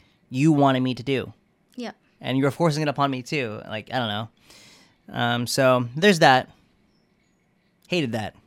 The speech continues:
Speaker 2: Yeah. I also, it, for me, it was also reversed when my parents were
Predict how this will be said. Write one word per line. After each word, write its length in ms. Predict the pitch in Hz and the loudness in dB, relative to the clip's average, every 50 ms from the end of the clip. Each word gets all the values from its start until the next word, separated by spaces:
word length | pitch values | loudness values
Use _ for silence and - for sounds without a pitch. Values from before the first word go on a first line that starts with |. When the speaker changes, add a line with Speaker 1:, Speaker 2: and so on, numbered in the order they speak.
| _ _ - | _ _ -14
Speaker 2:
Yeah. 200 | 302 269 226 - - _ _ _ _ _ _ _ _ _ _ _ | -12 -12 -12 -12 -16 _ _ _ _ _ _ _ _ _ _ _
I 140 | - 302 330 | -6 -4 -4
also, 460 | 339 339 - 320 330 311 294 - - _ - | -4 -6 -6 -6 -4 -4 -4 -6 -8 _ -12
it, 260 | - 247 - - _ | -12 -12 -12 -12 _
for 140 | _ - 285 | _ -10 -8
me, 220 | 277 269 269 277 | -6 -6 -6 -8
it 60 | 262 269 | -8 -8
was 100 | 254 247 | -8 -8
also 440 | 247 254 254 269 254 254 262 - | -8 -6 -6 -4 -4 -4 -4 -4
reversed 600 | - 262 277 269 320 359 330 208 214 214 - - | -6 -10 -10 -10 -10 -10 -10 -10 -10 -10 -12 -12
when 140 | 240 226 220 | -12 -12 -12
my 140 | 220 220 233 | -10 -12 -12
parents 380 | 233 254 220 220 220 220 - - | -10 -12 -12 -10 -12 -12 -14 -14
were 360 | 220 220 214 214 214 226 | -12 -12 -10 -10 -10 -12